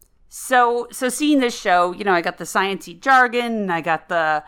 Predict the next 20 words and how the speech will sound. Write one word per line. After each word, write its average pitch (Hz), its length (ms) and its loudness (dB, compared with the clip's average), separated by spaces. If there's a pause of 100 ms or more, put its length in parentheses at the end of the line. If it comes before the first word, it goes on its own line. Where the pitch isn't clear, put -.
(400)
"Ooh, 233 140 -8
we're 185 300 2
all 151 240 2
scientists 175 640 -6
and 139 160 -18
pilots 196 640 -4
and, 139 380 -16 (100)
uh, 156 60 -14 (300)
you 175 120 -8
know, 131 100 -14
astronauts, - 760 -8 (100)
basically, 151 520 -8
here, 156 380 -6
but 156 280 -10
yet 180 300 -4
human 170 540 -6
feelings 180 800 -10
take 131 380 -16
over." 156 420 -8 (400)
So, 233 680 0